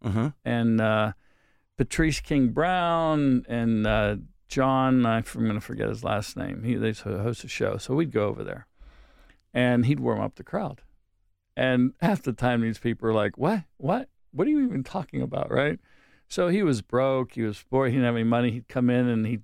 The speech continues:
Speaker 2: like, "Hey, can you help me out? Can you cut my girlfriend's hair? Can you cut this guy's hair?" Well, he was a lackey at the comedy club.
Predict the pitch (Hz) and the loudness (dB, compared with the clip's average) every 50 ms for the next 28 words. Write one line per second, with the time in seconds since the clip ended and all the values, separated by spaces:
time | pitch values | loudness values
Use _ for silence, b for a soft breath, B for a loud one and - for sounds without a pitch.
0 | _ - 113 113 113 107 - - 131 123 - - - 139 156 180 202 170 151 165 | _ -4 -2 -2 -2 -4 -6 -8 -8 -8 -8 -6 -8 -4 -2 -2 -2 -2 -2 -4
1 | 180 - 131 123 120 120 123 135 139 - - - - - 214 - 117 113 123 120 | -4 -2 -2 -2 0 0 -2 -2 -4 -8 -12 -16 -14 -12 -10 -8 -6 -4 -4 -6
2 | - - 113 110 - - 113 120 123 123 120 117 - - 127 147 147 - - 139 | -6 -6 -12 -10 -8 -6 -4 -2 0 0 0 -2 -2 -4 -6 -6 -6 -6 -14 -14
3 | 131 - - - - - 117 120 117 - 113 113 117 117 - b b b b b | -12 -12 -14 -14 -8 -6 -6 -6 -6 -6 -4 -4 -4 -4 -6 b b b b b
4 | b b b 156 208 226 175 117 113 120 135 160 180 - - - - - - - | b b b 0 0 0 0 0 0 0 0 0 -2 -4 -8 -10 -12 -12 -10 -8
5 | 196 254 247 175 - - - - - - - | -4 -4 -4 -4 -6 -10 -10 -10 -10 -10 -10